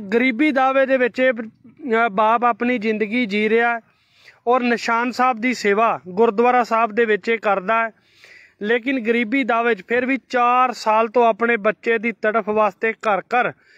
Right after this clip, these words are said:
ਹਰ ਗੁਰਦੁਆਰੇ, ਹਰ ਸ਼ਹਿਰ, ਹਰ ਮੰਦਿਰ, ਹਰ ਮਸਜਿਦ ਦੇ ਵਿੱਚ ਜਾ ਰਿਹਾ, ਲੇਕਿਨ ਚਾਰ ਸਾਲ ਤੋਂ ਬੱਚੇ ਦੇ ਬਾਰੇ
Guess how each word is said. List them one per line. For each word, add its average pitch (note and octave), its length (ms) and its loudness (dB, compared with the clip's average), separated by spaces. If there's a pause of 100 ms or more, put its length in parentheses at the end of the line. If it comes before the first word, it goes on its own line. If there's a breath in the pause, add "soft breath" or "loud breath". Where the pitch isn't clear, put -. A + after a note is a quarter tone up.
(320 soft breath)
ਹਰ B3+ 240 0
ਗੁਰਦੁਆਰੇ, A#3 680 2
ਹਰ A3+ 280 0
ਸ਼ਹਿਰ, A3+ 460 -2
ਹਰ A#3 260 0
ਮੰਦਿਰ, A3 440 0
ਹਰ A#3+ 220 0
ਮਸਜਿਦ A3+ 380 -4
ਦੇ A3+ 80 2
ਵਿੱਚ A3 260 -2
ਜਾ G3+ 180 0
ਰਿਹਾ, A3+ 200 0 (380 loud breath)
ਲੇਕਿਨ A3+ 320 -4
ਚਾਰ A#3 360 0
ਸਾਲ A3 280 0
ਤੋਂ A3+ 180 2
ਬੱਚੇ G#3 340 -2
ਦੇ A#3 140 0
ਬਾਰੇ G#3 360 0